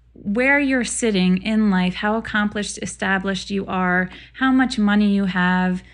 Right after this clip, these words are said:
whatever it may be, people still feel as though that they are not worthy for the recognition, or they are not worthy to have and produce all of the things that they've created. And so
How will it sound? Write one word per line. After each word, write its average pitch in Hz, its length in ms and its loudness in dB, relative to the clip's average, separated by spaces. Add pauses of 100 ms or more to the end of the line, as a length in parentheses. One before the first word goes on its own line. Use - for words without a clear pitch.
(340)
whatever 240 500 0
it 226 140 0
may 208 180 2
be, 190 560 0
people 240 380 -4
still 214 640 -2
feel 214 320 -2
as 208 160 0
though 196 180 -2
that 185 260 -4
they 202 180 -2
are 214 140 0
not 196 320 0
worthy 185 380 0
for 196 360 -4
the 190 100 -2
recognition, 180 920 -6 (260)
or 214 140 0
they 220 220 0
are 240 100 4
not 214 280 2
worthy 202 520 0
to 226 180 -4
have 214 720 -2 (340)
and 220 180 0
produce 208 540 -2 (100)
all 202 220 -2
of 196 140 -2
the 190 100 -2
things 185 320 0
that 190 140 -8
they've 175 260 -6
created. 185 640 -8 (560)
And 226 480 2
so 220 560 -2